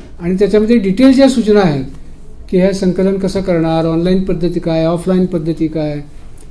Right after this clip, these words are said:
त्याचे कुठल्या कुठल्या safeguard ठेवलेले आहेत, त्याचे consequences काय आहेत, आणि याच्याबद्दलचं मग training जे आमच्या सगळ्या मशिनरीचं आहे boot level अधिकाऱ्यापर्यंत, ते ट्रेनिंगची पण व्यवस्था आमच्या independently केलेली आहे. त्यामुळे सर्व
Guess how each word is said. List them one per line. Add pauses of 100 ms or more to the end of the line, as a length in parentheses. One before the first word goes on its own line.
(140)
त्याचे
कुठल्या
कुठल्या
safeguard
ठेवलेले
आहेत, (480)
त्याचे
consequences
काय
आहेत, (540)
आणि
याच्याबद्दलचं
मग
training
जे
आमच्या
सगळ्या
मशिनरीचं
आहे (1080)
boot
level
अधिकाऱ्यापर्यंत, (540)
ते
ट्रेनिंगची
पण
व्यवस्था
आमच्या
independently (680)
केलेली
आहे.
त्यामुळे
सर्व